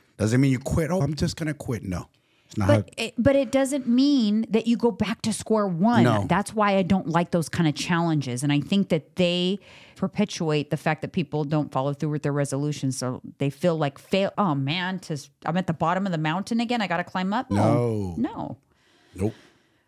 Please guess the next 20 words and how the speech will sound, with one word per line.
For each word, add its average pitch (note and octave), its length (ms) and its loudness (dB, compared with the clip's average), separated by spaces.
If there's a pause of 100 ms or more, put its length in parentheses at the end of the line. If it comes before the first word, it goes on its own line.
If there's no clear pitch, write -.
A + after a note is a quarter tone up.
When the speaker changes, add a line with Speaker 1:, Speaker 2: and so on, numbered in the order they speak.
(340)
Speaker 2:
All A3+ 80 4
right. G3 200 2
Th-, A3+ 220 2
this C4 180 2
Speaker 1:
Not - 80 -4
Speaker 2:
one's C4 160 4
Speaker 1:
true. - 80 4
Speaker 2:
a G3+ 40 6
big F#3 100 2
one. C3+ 340 -2
When G3+ 260 4
you D#4+ 240 2
set C4+ 480 -4
a A#3+ 80 0
goal, F3 400 0
it's - 180 0
okay G#3+ 540 0
to G#3 100 0
think E3+ 400 -2
big, E3+ 480 0